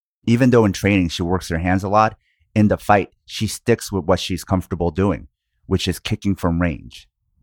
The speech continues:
So as far as game plans go, Jędrzejczyk willingly played into Waterson's game. She kicked with Waterson at range, and having more power and reach, she won the kicking exchanges.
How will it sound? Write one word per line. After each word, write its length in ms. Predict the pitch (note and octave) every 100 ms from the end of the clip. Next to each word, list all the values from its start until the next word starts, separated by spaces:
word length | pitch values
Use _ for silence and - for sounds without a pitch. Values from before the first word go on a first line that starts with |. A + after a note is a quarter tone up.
| _ _ _ _ _ _ -
So 200 | A#2 A2+
as 160 | G#2
far 340 | - G#2+ A#2 G#2+
as 180 | F2
game 260 | - F#2+ G#2
plans 380 | - E2 D#2 -
go, 340 | D#2+ D2+ D#2 _ _ _
Jędrzejczyk 640 | F#2 F2+ G2+ G#2 - F2+ D#2+ _ _ _
willingly 640 | F2+ G#2+ A2 A#2+ A#2 A#2 A#2
played 400 | - G2+ G2 -
into 280 | F2 -
Waterson's 560 | E2 E2+ E2+ E2 E2 D2+
game. 400 | - E2+ B1 G1+ _ _ _ _ _
She 240 | - - G#2+
kicked 320 | - B2+ - G#2
with 160 | G2+
Waterson 520 | F2+ F#2 F2+ - F2+
at 140 | E2+ E2
range, 420 | E2 C2 C2+ - _ _ _
and 140 | -
having 340 | F#2 G#2+ G2+ G2+
more 140 | F#2
power 600 | - F#2+ F#2+ G2 F#2+ -
and 160 | F2 E2+
reach, 360 | A2 A2 - - _
she 160 | - -
won 220 | F#2 G2
the 100 | F#2+
kicking 300 | - B2 G#2
exchanges. 720 | D#2 - D#2 C2+ C2 G1+ -